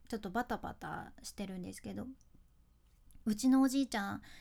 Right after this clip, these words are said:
元気な時、本当にね、毎日欠かさずお散歩に行く人やったじゃん。「お散歩行ってくるね」ってワクワクして出かけてっ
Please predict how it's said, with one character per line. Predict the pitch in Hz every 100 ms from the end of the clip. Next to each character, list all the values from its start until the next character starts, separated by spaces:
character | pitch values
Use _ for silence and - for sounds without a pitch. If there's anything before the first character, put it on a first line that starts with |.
| -
元 | 247 302
気 | 269
な | 226
時、 | 208 185 196
本 | 214 294 294
当 | 330
に | 320
ね、 | 311 311 302
毎 | 320 311
日 | 269 214 208
欠 | -
か | - 226
さ | 247
ず | 220 240
お | 214
散 | - 269 269
歩 | 285
に | 269 269 269 269
行 | 247 -
く | 269
人 | 247 - 294 277 277 262
や | 208
っ | 208
た | 185 190
じ | -
ゃ | -
ん。 | - - - - - - - - - - -
「お |
散 | 220 339
歩 | 339
行 | 330
っ |
て | 339 330
く | 320
る | 277
ね」 | 262 262 262 254
っ |
て | 214 202
ワ | 220
ク | 233
ワ | 214 208
ク | 208
し | -
て | 202
出 | 202 202
か | 202
け | 208 208
て |
っ | 208